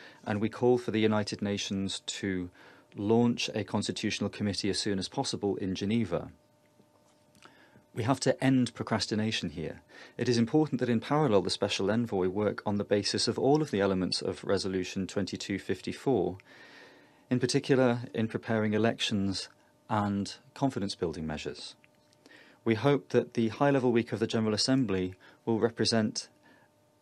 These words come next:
an opportunity to increase mobilization to support the political process. In the absence of such progress, and without the prospect of a political st-, settlement,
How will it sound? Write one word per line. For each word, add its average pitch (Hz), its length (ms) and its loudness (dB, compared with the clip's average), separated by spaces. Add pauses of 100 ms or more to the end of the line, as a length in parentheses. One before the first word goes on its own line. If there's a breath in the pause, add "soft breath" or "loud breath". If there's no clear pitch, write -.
(120)
an 117 100 2
opportunity 127 600 2
to 110 160 -2
increase 135 500 0
mobilization 95 680 2
to - 120 -10
support - 300 -6
the 98 80 -2
political 92 420 -6
process. - 680 -4 (1900 soft breath)
In 117 120 4
the 117 100 6
absence 151 360 0
of 95 100 -4
such - 260 -6
progress, 90 640 -6 (440 soft breath)
and 98 160 -4
without 107 360 4
the - 80 -4
prospect - 520 -4
of 98 120 -6
a 90 40 -4
political 90 380 -6
st-, - 320 -4
settlement, 78 560 -6